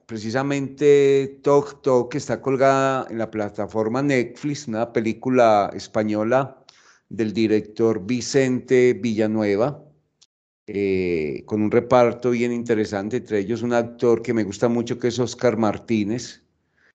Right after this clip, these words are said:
que ha protagon-, protagonizado varias películas,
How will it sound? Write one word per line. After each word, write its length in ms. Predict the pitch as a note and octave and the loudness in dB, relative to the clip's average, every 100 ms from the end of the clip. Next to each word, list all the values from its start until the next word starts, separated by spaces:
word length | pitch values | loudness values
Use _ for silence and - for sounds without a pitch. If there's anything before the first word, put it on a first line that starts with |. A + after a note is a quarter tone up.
| _ | _
que 960 | _ F#2+ G2 F#2 F2+ F2 E2+ D#2+ D2 - _ _ | _ -2 0 0 0 0 -2 -2 -8 -12 _ _
ha 80 | - | -18
protagon-, 640 | - G#2 A2 G#2 G2 G2 G2 | -6 -4 0 2 2 -2 -2
protagonizado 880 | G#2+ A2 G#2+ G2 G2 F#2+ G#2 G#2+ A#2 | 2 2 2 0 -2 0 2 4 6
varias 320 | A#2 A#2 A#2 | 4 2 -2
películas, 680 | B2+ A2 - C3 B2+ - | -2 -2 -2 -2 -2 -6